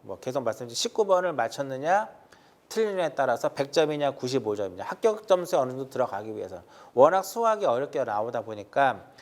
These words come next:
이러한 측량하고 법에서 남들이 맞는 점수를 어느 정도 맞아줘야만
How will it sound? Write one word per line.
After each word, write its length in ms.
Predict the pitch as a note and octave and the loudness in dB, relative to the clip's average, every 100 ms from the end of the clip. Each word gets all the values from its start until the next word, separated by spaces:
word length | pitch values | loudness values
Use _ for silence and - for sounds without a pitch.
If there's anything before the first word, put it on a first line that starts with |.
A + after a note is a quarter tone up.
| - - - | -20 -20 -4
이러한 400 | C3+ D#3+ F3+ F3+ | 4 6 6 2
측량하고 640 | F3 A3+ A#3 G#3+ G3 F#3 F3+ | -4 -6 -2 2 2 2 0
법에서 640 | C#3 C3 B2+ D3+ F#3+ A3+ - _ _ _ | -2 0 0 0 0 -2 -12 _ _ _
남들이 400 | B2 E3+ G3+ A#3 | 2 4 2 2
맞는 520 | F3+ C3+ D3+ D#3 D3+ | 2 2 -2 -8 -10
점수를 600 | - A#2+ A#2+ C3 F#3+ A#3 - | -10 -10 -6 -2 -2 -2 -6
어느 140 | A#2 | -6
정도 140 | C3 B2+ | -4 -4
맞아줘야만 960 | - C3+ F3 E3+ B2 A2 B2+ F#3+ A#3+ | -2 0 0 0 -2 0 2 0 0